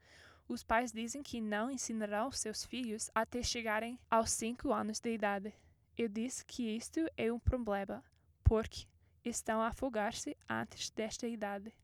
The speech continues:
De acordo com um estudo feito pela Cruz Vermelha Americana, oitenta por cento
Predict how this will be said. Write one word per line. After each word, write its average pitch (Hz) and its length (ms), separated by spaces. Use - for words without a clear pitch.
De 254 160
acordo 269 400
com 233 320
um 233 140
estudo 220 500
feito - 460
pela 226 240
Cruz 220 280
Vermelha 214 540
Americana, 208 640
oitenta 226 480
por 262 180
cento 214 400